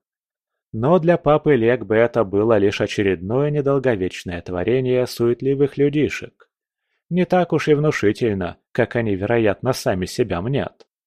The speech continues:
Этот научный центр был одной из немногих занос в его темном плане. Здесь, под вывеской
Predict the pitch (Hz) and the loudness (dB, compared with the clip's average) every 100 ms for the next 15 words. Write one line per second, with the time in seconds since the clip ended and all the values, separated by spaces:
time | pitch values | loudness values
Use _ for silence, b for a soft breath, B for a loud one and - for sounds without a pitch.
0 | _ _ _ _ _ 135 165 185 170 151 | _ _ _ _ _ -2 0 0 0 2
1 | 151 151 - 139 - 113 120 123 110 98 | 2 2 0 -2 0 0 -2 -2 -4 0
2 | 117 113 95 107 123 107 107 98 113 113 | 2 2 0 2 2 2 -4 -2 -2 -2
3 | 101 101 92 92 117 - 98 98 95 120 | -2 0 0 0 -4 -6 -6 -2 0 0
4 | 127 135 123 123 127 127 127 95 85 78 | 0 0 0 -2 -4 0 0 0 -4 -10
5 | - _ _ _ _ _ 120 95 104 113 | -16 _ _ _ _ _ -10 -4 0 0
6 | - - 98 98 120 104 - 104 98 95 | -2 -4 -2 0 0 -2 -4 -2 -2 -4